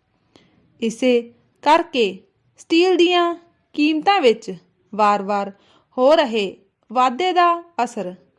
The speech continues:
ਸਿੱਧਾ ਤਿਆਰ ਉਤਪਾਦਾਂ ਦੀ ਲਾਗਤ ਉੱਤੇ ਪੈਂਦਾ ਹੈ, ਜਿਸ ਨਾਲ ਮਹਿੰਗਾਈ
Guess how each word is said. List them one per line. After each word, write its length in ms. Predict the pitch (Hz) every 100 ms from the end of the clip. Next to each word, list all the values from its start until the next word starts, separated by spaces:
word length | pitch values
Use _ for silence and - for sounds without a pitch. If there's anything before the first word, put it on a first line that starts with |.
| _
ਸਿੱਧਾ 540 | - 226 202 285 294 285 - _ _ -
ਤਿਆਰ 360 | 233 240 233 185 _ _ _ _ -
ਉਤਪਾਦਾਂ 560 | 269 233 269 240 349 349
ਦੀ 260 | 233 185 - _ _ 233
ਲਾਗਤ 440 | 247 247 262 330
ਉੱਤੇ 380 | 330 - 320 311 294 - - _ -
ਪੈਂਦਾ 400 | 277 277 349 392
ਹੈ, 260 | 247 185 - _ -
ਜਿਸ 220 | 196 220 262
ਨਾਲ 240 | 247 233 - _ -
ਮਹਿੰਗਾਈ 560 | 233 269 262 247 208